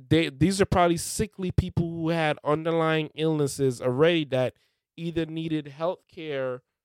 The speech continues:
for certain things, but because they couldn't get the health care quickly enough, the coronavirus further complicated certain things. And then I was listening to this joint with a dude with an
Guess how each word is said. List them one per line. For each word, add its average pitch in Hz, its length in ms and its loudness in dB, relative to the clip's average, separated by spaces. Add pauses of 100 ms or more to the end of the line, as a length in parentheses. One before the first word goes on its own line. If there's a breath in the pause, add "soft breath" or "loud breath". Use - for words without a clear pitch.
(420)
for 160 100 -8
certain 135 520 -8
things, 170 560 0
but 143 180 2
because 147 580 0
they 131 120 2
couldn't 233 380 2
get 190 160 -6
the 151 60 -8
health 135 260 0
care 135 160 0
quickly 143 400 -4
enough, 120 280 -8
the - 100 -6
coronavirus 131 880 4
further 123 320 4
complicated 117 680 -2
certain - 280 -6
things. - 400 -16 (680)
And 151 240 4
then 180 360 8
I 165 140 6
was 160 220 8
listening 208 360 2
to 185 80 2
this 170 160 2
joint 165 280 2
with 156 140 6
a 139 80 4
dude 151 240 4
with 151 140 6
an - 40 2